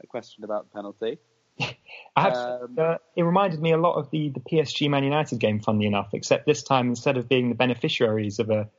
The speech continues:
Speaker 2: a goalkeeping mistake and a dodgy penalty, this time the goalkeeping mistake and dodgy penalty went against United.
Speaker 1: It's an interesting point. I, I, I, te-, I acknowledge your point. Um, the penalty, very weak, but it went in. You know, I think it's,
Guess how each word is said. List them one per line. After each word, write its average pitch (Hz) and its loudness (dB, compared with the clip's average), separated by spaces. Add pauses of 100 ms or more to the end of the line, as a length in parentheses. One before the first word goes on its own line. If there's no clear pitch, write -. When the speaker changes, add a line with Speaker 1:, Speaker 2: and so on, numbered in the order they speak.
(100)
Speaker 2:
a 113 -2
goalkeeping 110 2
mistake 107 0
and 104 0
a 101 -2
dodgy 104 -2
penalty, 104 -2
this 110 -6
time 120 0 (140)
the 127 -2
goalkeeping 123 2
mistake 127 0
and 127 -2
dodgy 127 -2
penalty 131 0
went 131 -2
against 147 0
United. 107 -4 (960)
Speaker 1:
It's 180 -16
an 190 -10
interesting 160 -8
point. 113 -2 (240)
I, 120 -4
I, 120 -4
I, 123 -8
te-, 131 -10
I 123 -4
acknowledge 113 -6
your 101 -8
point. 104 -10 (560)
Um, 147 2 (880)
the 156 -8
penalty, 160 -6 (540)
very 143 -4
weak, 123 -12
but 151 -8
it 139 -8
went 165 -8
in. 190 -14 (180)
You 139 -14
know, 135 -6
I 160 -6
think 151 -8
it's, - -20